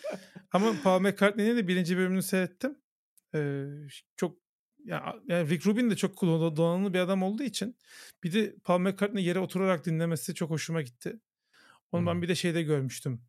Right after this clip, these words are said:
Speaker 2: Çok alakasız ama <laughs> Ee, Yusuf İslam şeye çıkmıştı, Samanyolu <laughs> diye çıkmıştı.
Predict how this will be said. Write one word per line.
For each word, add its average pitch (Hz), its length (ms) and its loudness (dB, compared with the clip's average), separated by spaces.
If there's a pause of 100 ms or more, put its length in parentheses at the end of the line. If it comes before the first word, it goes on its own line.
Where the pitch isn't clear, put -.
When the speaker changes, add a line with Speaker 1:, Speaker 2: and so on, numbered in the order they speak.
Speaker 2:
Çok - 200 -6
alakasız 143 520 -2
ama 165 260 -2
<laughs> - 100 -8 (1500)
Ee, 151 640 0 (640)
Yusuf 175 500 0
İslam 180 340 2
şeye 170 180 0
çıkmıştı, - 380 -6
Samanyolu 160 560 0
<laughs> 117 240 -2
diye 208 100 0
çıkmıştı. 170 640 -2